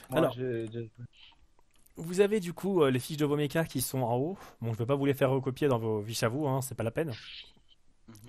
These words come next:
Speaker 2: Ce sera simplement utile pour voir vos armes. Donc, alors en gros, ce qui va se passer, pour commencer, vous allez tous me faire un jet, euh, d'initiative.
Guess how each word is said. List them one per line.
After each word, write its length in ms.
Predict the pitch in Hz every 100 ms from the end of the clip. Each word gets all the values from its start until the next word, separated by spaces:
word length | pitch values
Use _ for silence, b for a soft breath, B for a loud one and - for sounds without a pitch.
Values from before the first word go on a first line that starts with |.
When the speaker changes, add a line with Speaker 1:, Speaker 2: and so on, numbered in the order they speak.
| 123 135 B B
Speaker 2:
Ce 120 | -
sera 140 | 117 135
simplement 360 | 139 147 147
utile 180 | 143 143
pour 140 | 131 120
voir 140 | 123
vos 180 | 113 117
armes. 240 | 120 104 - B B B B B B
Donc, 200 | 151 160 -
alors 260 | 196 190
en 80 | 185
gros, 420 | 160 190 214 226 202
ce 100 | -
qui 80 |
va 80 | 180
se 60 | 175
passer, 380 | 185 - 208 220
pour 180 | 156
commencer, 420 | - 165 160 - 180
vous 160 | 143
allez 100 | 127
tous 220 | 127 190
me 60 | 160
faire 220 | - 175
un 100 | 143
jet, 240 | 127 156 131
euh, 80 |
d'initiative. 600 | 110 123 139 120 - 151